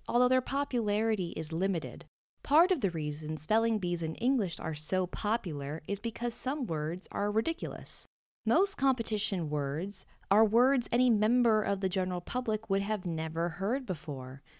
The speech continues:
and use letter combinations not really seen in English, such as fjeld, F J E L D. Spelling bees require a language based in some type of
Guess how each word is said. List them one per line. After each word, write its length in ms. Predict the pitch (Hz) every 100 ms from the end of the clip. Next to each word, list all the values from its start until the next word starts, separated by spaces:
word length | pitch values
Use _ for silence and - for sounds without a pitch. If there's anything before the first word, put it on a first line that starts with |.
| -
and 160 | 190 202
use 320 | 202 233 214
letter 220 | 190 254
combinations 880 | 262 190 170 160 160 151 170 170 -
not 240 | 165 175 170
really 260 | 175 175
seen 460 | 170 - 156 151 151
in 140 | 165
English, 480 | 208 240 151 143 -
such 320 | - 160 156
as 180 | 156 151
fjeld, 560 | - 214 240 175 143 139 _ _ -
F 240 | 170 -
J 300 | - 147 151 151
E 200 | 147 -
L 200 | 143 135
D. 460 | 139 175 165 - - _ _ _ _ _
Spelling 420 | - 285 349 415
bees 260 | 311 247 208
require 540 | 196 - 202 196 196 -
a 60 |
language 580 | 175 175 196 208 196 -
based 440 | 147 139 143 - -
in 100 | 185
some 320 | - 220 220
type 280 | - 170
of 100 | 160